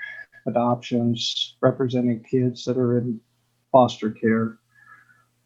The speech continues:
Um, but I've done a little bit of everything over the years. Uh, starting in nineteen ninety-four, I was on an officer in a Barker Neighborhood Association, secretary,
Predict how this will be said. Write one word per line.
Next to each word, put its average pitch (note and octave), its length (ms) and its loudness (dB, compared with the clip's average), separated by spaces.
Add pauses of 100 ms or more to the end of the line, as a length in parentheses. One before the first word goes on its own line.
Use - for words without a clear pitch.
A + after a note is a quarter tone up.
(160)
Um, C3+ 560 0
but C3 120 0
I've B2+ 100 2
done C3 160 2
a B2 100 0
little B2 160 0
bit B2 140 0
of A#2+ 140 0
everything A#2 500 -4
over A2+ 200 -10
the A2+ 120 -14
years. A2+ 540 -12 (640)
Uh, B2+ 380 2 (560)
starting C#3+ 420 -2
in C3+ 100 2
nineteen C3+ 460 0
ninety-four, C3+ 880 0 (220)
I B2+ 100 0
was A#2+ 260 0
on B2 400 0 (440)
an A#2+ 140 -4
officer B2+ 580 -2
in A#2 60 2
a A2+ 40 -2
Barker A#2+ 400 -2
Neighborhood B2+ 460 2
Association, B2+ 1080 -2 (120)
secretary, B2+ 1080 0